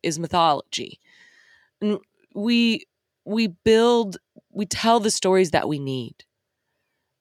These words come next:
And, you know, I'm not talking about history books in general. I'm talking about the way history is encoded through songs and movies.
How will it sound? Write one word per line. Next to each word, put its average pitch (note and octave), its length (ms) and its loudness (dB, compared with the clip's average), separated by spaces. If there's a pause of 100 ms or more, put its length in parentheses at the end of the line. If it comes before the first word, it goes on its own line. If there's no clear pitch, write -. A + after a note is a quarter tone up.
(260)
And, F#3 800 2 (560)
you A3 80 -4
know, A#3 80 2
I'm B3 60 2
not C4 120 -2
talking A3+ 160 -4
about G#3 140 0
history F3 300 -2
books D3+ 260 -4
in D3 140 -8
general. C#3+ 500 -4 (480)
I'm F#3 100 -2
talking G3 360 0
about F3 180 2
the E3 80 -2
way D#3 160 2
history E3 420 -2
is D#3 140 0
encoded D3+ 540 -4
through C#3+ 220 -8
songs F3+ 840 0
and D3 280 -6
movies. E3+ 920 0